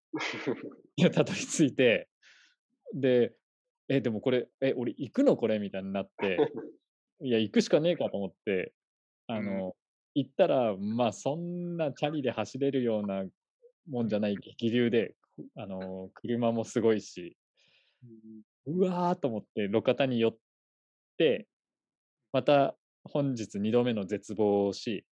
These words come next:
Speaker 1: <laughs>
Speaker 2: でももう戻れなくて、逆走しようにも。だったから、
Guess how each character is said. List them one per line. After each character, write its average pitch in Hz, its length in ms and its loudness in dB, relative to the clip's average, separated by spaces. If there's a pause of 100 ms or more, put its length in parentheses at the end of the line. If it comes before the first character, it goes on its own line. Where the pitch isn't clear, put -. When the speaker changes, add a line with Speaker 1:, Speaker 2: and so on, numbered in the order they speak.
(680)
Speaker 1:
<laughs> - 800 -14 (400)
Speaker 2:
で 151 80 2
も 120 100 4
も 113 140 4
う 101 40 4
戻 131 280 6
れ 208 80 6
な 190 120 4
く - 80 -20
て、 - 240 -8 (460)
逆 117 220 -2
走 113 180 2
し - 140 -4
よ 101 120 -2
う 90 40 -14
に - 60 -20
も。 101 220 -6 (1600)
だ 151 60 -4
っ - 100 -10
た 135 80 0
か 135 100 0
ら、 156 380 2